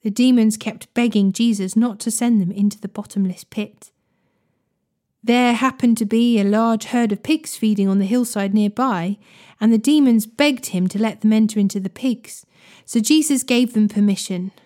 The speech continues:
Then the demons came out of the man and entered the pigs, and the entire herd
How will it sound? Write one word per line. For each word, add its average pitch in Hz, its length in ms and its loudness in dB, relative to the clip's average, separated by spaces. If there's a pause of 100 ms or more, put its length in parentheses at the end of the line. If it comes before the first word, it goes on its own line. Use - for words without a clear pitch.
(880)
Then 202 180 0
the 190 80 2
demons 220 460 2
came 262 240 0
out 277 280 -2
of 220 60 -8
the 202 80 0
man 185 400 0 (320)
and 208 180 0
entered 269 360 0
the - 80 -4 (140)
pigs, 208 400 -4 (340)
and 214 120 2
the 208 160 4
entire 262 540 0
herd 233 640 0